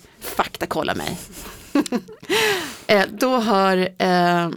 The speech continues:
Katrin Marsall skrivit en text om, eh, alla turer kring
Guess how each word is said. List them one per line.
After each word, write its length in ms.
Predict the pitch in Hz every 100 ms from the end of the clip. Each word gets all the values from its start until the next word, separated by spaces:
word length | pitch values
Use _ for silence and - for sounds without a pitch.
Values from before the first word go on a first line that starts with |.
| - _ _ _
Katrin 440 | - 196 - 196 180
Marsall 560 | 180 180 226 262 277
skrivit 580 | 254 - 220 202 180 175 -
en 240 | 190 175
text 580 | - 185 - - - - -
om, 520 | 175 170 165 165 165 165 - _ _ _ -
eh, 220 | 180 165 87 - - - -
alla 260 | 220 196 180
turer 300 | - 175 170
kring 480 | - 175 160 160